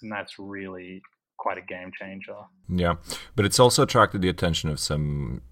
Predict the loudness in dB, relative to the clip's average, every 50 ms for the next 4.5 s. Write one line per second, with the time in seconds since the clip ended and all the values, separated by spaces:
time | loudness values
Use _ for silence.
0 | -8 -4 -4 -4 -2 -2 -2 -2 -2 -2 -2 -4 -4 -4 -4 -4 -6 -6 -8 -8
1 | -8 -4 -2 0 0 2 2 4 4 4 6 6 6 8 8 8 6 6 4 2
2 | 0 -2 -4 -6 -12 -18 -18 -10 -6 -4 -4 -2 -2 -2 -2 -2 -4 -6 -8 -12
3 | -10 -6 -2 -2 -2 -2 -2 -4 -4 -4 -4 -4 -6 -6 -6 -6 -6 -6 -6 -8
4 | -6 -4 -2 0 0 0 0 -2 -4